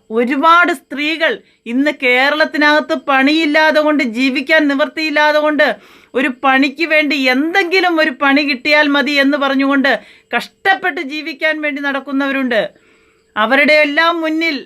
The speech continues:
അവരുടെ എല്ലാം മുന്നിൽ ആടിപ്പാടിക്കൊണ്ടൊരു പാട്ടുണ്ട്. കേൾക്കണോ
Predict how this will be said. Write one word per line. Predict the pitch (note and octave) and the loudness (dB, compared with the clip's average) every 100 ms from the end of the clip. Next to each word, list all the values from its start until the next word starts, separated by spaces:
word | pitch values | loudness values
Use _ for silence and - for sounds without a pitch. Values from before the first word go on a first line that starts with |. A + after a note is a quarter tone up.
| _ _ G#3+ | _ _ -10
അവരുടെ | A3+ C#4 D#4+ F4 E4 | -4 -2 2 2 0
എല്ലാം | D4 E4+ E4+ D#4+ | 0 0 0 -2
മുന്നിൽ | D#4+ E4 A#3+ - _ _ | -2 -4 -6 -10 _ _
ആടിപ്പാടിക്കൊണ്ടൊരു | G#3+ B3 D4 C4 D4+ - C4 B3+ B3+ B3+ A#3+ B3 B3+ C4 B3 A#3+ A#3 A3 | -2 2 2 2 -2 -2 2 4 2 0 -2 -8 -6 -4 -4 -6 -6 -4
പാട്ടുണ്ട്. | G#3 A3 A3 B3 A3+ G3+ E3 - _ _ _ _ - | -2 -2 -4 -6 -4 -4 -6 -12 _ _ _ _ -8
കേൾക്കണോ | G3 G#3 A3+ A#3 C4 C4 C#4 | -2 -2 -2 -2 0 2 2